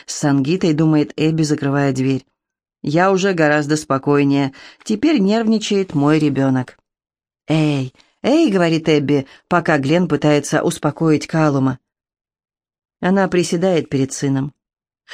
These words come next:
Огромные ушные протекторы делают черты эльфийского личика еще мельче. Смотреть на него смешно и в то же время больно. «Это мамочка! Мамочка!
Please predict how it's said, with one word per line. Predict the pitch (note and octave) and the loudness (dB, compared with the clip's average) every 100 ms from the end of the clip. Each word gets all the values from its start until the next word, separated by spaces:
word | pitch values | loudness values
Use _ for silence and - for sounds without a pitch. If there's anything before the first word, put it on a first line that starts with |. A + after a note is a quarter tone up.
| - | -4
Огромные | F3+ E3+ F3 G3 F#3+ E3+ D#3 | 0 2 2 2 2 0 0
ушные | F3+ D#3+ F3 E3+ | -2 -2 -2 -2
протекторы | D#3 D#3+ D#3 E3+ - D#3+ D3+ D3 - _ _ _ | 0 -2 0 -2 0 2 2 -2 -18 _ _ _
делают | D3+ C#3+ F3+ F3+ E3 D#3 | -8 0 2 2 2 0
черты | - D#3 D#3 F3+ F3 | -2 -4 0 -2 0
эльфийского | E3 D3+ F3+ F3 - D#3 | -2 -2 -2 -2 0 2
личика | D#3+ F3+ D#3+ D#3+ | 2 0 -2 -2
еще | D3 C#3+ - A3 | 0 -2 -2 0
мельче. | D#3+ C3+ - - - _ _ _ _ | 0 -2 -6 -14 -18 _ _ _ _
Смотреть | - G#3+ A3 B3+ A#3+ | -4 -2 0 0 0
на | E3+ | 0
него | D#3+ D#3 | 0 0
смешно | D#3 D3+ - G#3+ | 0 -2 0 -2
и | E3 | -2
в | |
то | - D3+ | -2 0
же | D3 | 0
время | D#3 D#3+ D3 | 2 2 0
больно. | D3+ D#3+ D3 C#3+ - - - _ | 2 2 2 0 -4 -20 -20 _
«Это | - - C4+ | -6 -2 0
мамочка! | C#4 G#3+ C#3+ C3+ - C#3+ D3 _ _ _ - | 2 2 0 -2 -8 -10 -12 _ _ _ -6
Мамочка! | F3 G3 A#3+ C#4+ D4 D4 B3 C4+ C4+ - A#3 A#3 | -2 2 2 2 2 0 0 -2 -4 -6 -4 -4